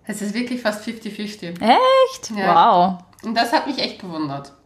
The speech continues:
Speaker 1: weil ich mir gedacht hab, die meisten würden da doch Nein sagen.
Speaker 2: Mhm.
Speaker 1: Aber ich war mir dann nicht sicher, ob ich die Frage nicht zu,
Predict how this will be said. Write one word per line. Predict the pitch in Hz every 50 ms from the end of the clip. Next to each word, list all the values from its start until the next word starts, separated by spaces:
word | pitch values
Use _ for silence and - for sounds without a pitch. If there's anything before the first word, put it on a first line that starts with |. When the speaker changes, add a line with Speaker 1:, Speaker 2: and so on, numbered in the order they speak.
| _ _
Speaker 1:
weil | - 190
ich | 196 202
mir | 240 226 214
gedacht | 220 196 202 202 - -
hab, | 220 -
die | - 196
meisten | 190 180 180 185 180 - - 190 185 185 180 175 - -
würden | 190 180 175 170 170
da | 165 160
doch | 160 151 151 151 - -
Nein | 151 147 143 143 151
sagen. | 151 - 151 160 165 160 180 202 247 285 -
Speaker 2:
Mhm. | - 208 170 170 185 180 180 202 226 220 - - _ _ _ _ _ -
Speaker 1:
Aber | - 208
ich | 208 -
war | 220 226
mir | 247 247
dann | 240 240 240 247
nicht | 247 247 - -
sicher, | 240 240 - 247 220
ob | 220 226
ich | 214
die | - 226 208 - - _ _ _ _ _ _ _ -
Frage | - - 208 196 202 208 226 214
nicht | 214 220 220 - - - - - - - - - - _ _ _ _ _ _ _ _ _ _ - 190 185
zu, | - - 226 220 214 208 -